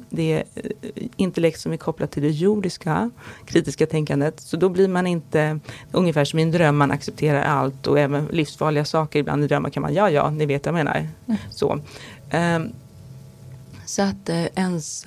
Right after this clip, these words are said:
Speaker 1: medvetande förändras från att vara jordbo och ego till att slå över till det högre mindet, det högre jaget och själen. Och där får du alla hågkomsterna tillbaka. "Ja, just det, men det är klart, jag vet ju redan att det finns andra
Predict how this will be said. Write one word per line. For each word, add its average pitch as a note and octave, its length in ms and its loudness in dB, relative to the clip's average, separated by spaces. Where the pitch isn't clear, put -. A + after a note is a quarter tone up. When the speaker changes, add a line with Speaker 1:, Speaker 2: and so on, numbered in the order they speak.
Speaker 1:
medvetande F#3 680 0
förändras E3 840 -2
från G#3+ 420 4
att G3 200 -2
vara D#3+ 180 0
jordbo F#3+ 720 2
och A3 300 -2
ego D#3 520 2
till G#3+ 280 4
att G3 120 4
slå - 160 0
över D#3+ 340 4
till D#3 220 -6
det D#3+ 60 -2
högre F#3+ 420 2
mindet, D#3+ 480 0
det - 80 -2
högre E3+ 340 0
jaget D#3 400 -2
och D#3 100 -4
själen. E3+ 580 0
Och - 320 -4
där F3+ 180 2
får E3 220 0
du D#3 60 2
alla D#3 200 2
hågkomsterna D#3 800 -2
tillbaka. D#3 600 0
"Ja, - 100 4
just F3+ 460 -2
det, D#3 140 0
men E3+ 140 0
det F#3+ 60 0
är F#3+ 60 -6
klart, - 300 0
jag D#3+ 80 4
vet G#3+ 280 2
ju F#3 60 2
redan D3 340 0
att D3 120 -6
det - 60 -4
finns D3 240 -4
andra E3+ 300 0